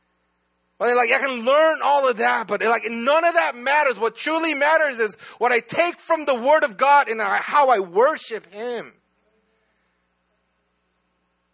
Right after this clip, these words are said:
A true gauge of a man, a God, man of God, is in how we worship. Sometimes we even, you know, for the best of us, we need to reassess,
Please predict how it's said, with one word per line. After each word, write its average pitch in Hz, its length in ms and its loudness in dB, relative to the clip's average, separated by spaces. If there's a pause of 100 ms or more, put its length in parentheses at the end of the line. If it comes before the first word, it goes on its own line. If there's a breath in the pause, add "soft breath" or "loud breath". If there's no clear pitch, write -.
(2000)
A 139 60 -20
true 240 280 -6
gauge 196 340 -2
of 170 80 -6
a 165 60 -4
man, 156 500 -4
a 135 100 -8
God, 175 240 -4
man 170 220 -4
of 147 140 -8
God, 160 340 -2 (720 loud breath)
is 147 100 -8
in 151 80 -10
how 147 180 -6
we 143 120 -10
worship. 135 500 -10 (2000)
Sometimes 175 320 -4
we 175 160 -2
even, 170 340 -4
you 147 100 -10
know, 170 220 -6
for 165 140 -6
the 156 60 -6
best 156 400 -6
of 180 120 -8
us, 160 140 -4 (240)
we 151 160 -12
need 190 280 -6
to 190 120 -4
reassess, 185 680 -6